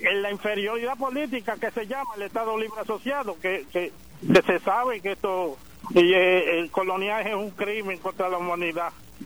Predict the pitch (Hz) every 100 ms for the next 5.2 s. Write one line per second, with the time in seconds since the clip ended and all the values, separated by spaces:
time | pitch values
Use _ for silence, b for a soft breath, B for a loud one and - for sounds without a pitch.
0 | - - - - 180 170 165 180 208 233
1 | 226 220 214 220 190 208 202 202 220 196
2 | 190 220 180 156 120 - - - - -
3 | 175 180 175 190 185 - 214 196 156 202
4 | 180 180 196 202 170 185 185 190 175 175
5 | 151